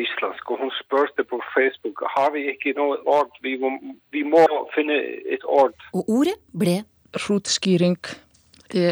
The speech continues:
Speaker 3: er laget av to ord. Hrútur.
Speaker 2: Som betyr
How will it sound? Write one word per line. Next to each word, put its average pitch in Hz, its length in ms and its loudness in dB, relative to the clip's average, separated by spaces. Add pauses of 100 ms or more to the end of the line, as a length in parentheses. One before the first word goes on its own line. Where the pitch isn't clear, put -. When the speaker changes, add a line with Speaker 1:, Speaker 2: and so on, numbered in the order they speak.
Speaker 3:
er 165 80 0
laget 180 540 0
av 170 320 -2 (140)
to 254 200 0
ord. 190 220 2 (420)
Hrútur. 208 480 -2 (120)
Speaker 2:
Som 160 220 0
betyr 156 460 -2